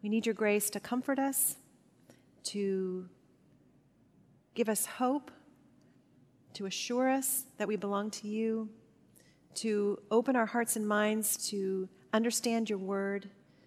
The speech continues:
to understand who we are before you. Lord, we need you.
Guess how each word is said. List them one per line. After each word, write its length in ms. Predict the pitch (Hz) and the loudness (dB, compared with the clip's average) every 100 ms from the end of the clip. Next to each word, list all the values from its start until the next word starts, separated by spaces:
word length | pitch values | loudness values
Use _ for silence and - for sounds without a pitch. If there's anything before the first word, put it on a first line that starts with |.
| _ _ _ _ _ _ _ _ - | _ _ _ _ _ _ _ _ -6
to 100 | 190 | -2
understand 480 | 226 226 - 208 | 0 0 0 -2
who 160 | 202 220 | -2 -2
we 140 | 202 | 0
are 160 | 190 185 | 0 0
before 340 | 190 - 190 | -4 -10 -6
you. 160 | 185 190 | -4 -2
Lord, 240 | 190 196 | -2 -2
we 160 | 196 240 | 0 2
need 320 | 247 277 - | 4 2 0
you. 240 | 180 170 | -6 -6